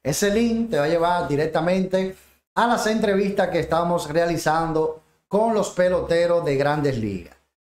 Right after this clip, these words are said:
Así que si no las has visto, entra por ahí para que veas la más reciente, que fue en el día de ayer,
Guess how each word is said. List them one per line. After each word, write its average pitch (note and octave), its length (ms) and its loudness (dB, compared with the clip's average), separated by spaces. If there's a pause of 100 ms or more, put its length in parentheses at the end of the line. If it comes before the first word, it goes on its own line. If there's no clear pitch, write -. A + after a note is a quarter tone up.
Así C#3+ 220 -4
que E3 120 -2
si D#3+ 100 -4
no E3 100 0
las F#3+ 160 2
has F#3 60 -4
visto, F3+ 600 -2 (240)
entra F#3 420 0
por F#3 120 2
ahí F#3+ 400 0 (300)
para G#3+ 240 2
que G3+ 60 0
veas G3 640 0 (160)
la C#3+ 140 0
más E3+ 200 0
reciente, E3+ 600 0
que B2+ 100 0
fue C#3+ 160 -2
en D3+ 60 -2
el D#3 80 0
día D#3 200 0
de D#3+ 120 0
ayer, D3 380 0